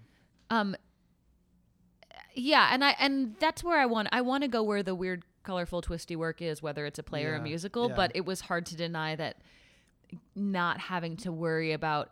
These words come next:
Speaker 1: when's the last time I ate spicy food was, like,
Speaker 2: <laughs>
Speaker 1: a really lovely part of the
Speaker 2: Right.
Speaker 1: winter for me. It was
Speaker 2: Right.
Speaker 1: really delightful. Also playing a role where you don't have to dance and you don't have to be in a tiny,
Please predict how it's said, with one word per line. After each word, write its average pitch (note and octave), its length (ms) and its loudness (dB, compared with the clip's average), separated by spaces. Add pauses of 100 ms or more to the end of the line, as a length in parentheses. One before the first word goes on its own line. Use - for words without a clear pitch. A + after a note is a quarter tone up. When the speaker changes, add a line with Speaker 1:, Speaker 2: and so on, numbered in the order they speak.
(100)
Speaker 1:
when's D#3+ 280 -4
the D#3+ 80 -6
last D3+ 180 -4
time E3 100 -8
I D3 60 -6
ate D3 200 -8
spicy D#3 380 -6
food D3+ 460 -8
was, F3 240 -2
like, D4+ 220 4
Speaker 2:
<laughs> - 20 -4
Speaker 1:
a B3 120 8
really C#4 540 2
lovely D4 560 0
part C#4 300 0
of C#4+ 220 0 (140)
the C4 100 -2
Speaker 2:
Right. C4+ 140 -2
Speaker 1:
winter E3 260 -2
for - 200 -10
me. - 180 -8
It F4 120 0
was G4+ 200 0
Speaker 2:
Right. - 120 0
Speaker 1:
really G3 240 0
delightful. F3 480 -4 (280)
Also D#4 260 6
playing A#3 360 -2
a G#3+ 80 -4
role F#3 500 0 (600)
where F#3+ 360 -8 (100)
you E3+ 320 -14
don't D4 200 -8
have B3+ 180 -6
to A3 80 -12
dance G#3+ 460 -4
and D#3+ 80 -6
you D#3+ 100 -8
don't C#4+ 200 -4
have C#4+ 120 -2
to A#3+ 80 -2
be G3+ 200 -4
in G3 140 -2
a F#3+ 260 -2 (640)
tiny, G3 400 -4